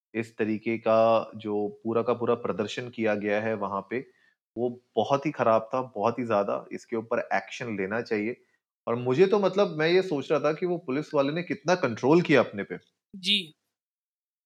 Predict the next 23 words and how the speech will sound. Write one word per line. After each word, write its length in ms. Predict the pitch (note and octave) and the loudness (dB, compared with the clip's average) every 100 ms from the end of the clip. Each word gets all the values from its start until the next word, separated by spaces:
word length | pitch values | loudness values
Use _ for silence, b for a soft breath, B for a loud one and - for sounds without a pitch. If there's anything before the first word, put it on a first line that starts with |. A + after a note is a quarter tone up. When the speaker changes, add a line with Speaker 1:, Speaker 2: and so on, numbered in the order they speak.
| _ | _
Speaker 1:
कि 360 | B2+ D3 D3 D3 - - _ - - F#2+ | 2 2 2 -2 -6 -14 _ -20 -16 -14
उसको 360 | A2 - D#3+ | -14 -2 0
मतलब 240 | D3 C#3+ D#3+ | 2 2 2
and 200 | D3+ D3+ | 2 -2
in 140 | C3+ B2+ | -6 4
fact 320 | E3+ F3+ - | 4 4 -6
he 80 | B2 C#3 | -2 2
was, 240 | F3 D3+ - A#2+ | 2 2 -6 -4
अ, 120 | G#2+ G2 D#2 - C#2+ B1+ - | -2 -2 -4 -10 -12 -12 -12
he 160 | A2 A2 | -4 -2
was 160 | C#3+ D3 | 0 -2
in 160 | C#3 | -2
the 80 | D3 | -2
law 220 | A2 G#2+ | 0 0
and 140 | C3 B2 | -2 -4
order, 200 | G#2+ C#3+ | -2 -2
वो 200 | C3 B2 | -2 -2
चाहते 340 | B2 G#2 G2+ C3+ | 0 -4 -2 -6
तो 140 | C#3+ | -6
उसको 180 | C3+ C#3 | -6 -4
पकड़ 280 | A2 - G#2+ | -4 -4 -6
के 140 | C3+ | -8
कुछ 280 | C3+ B2+ | -8 -12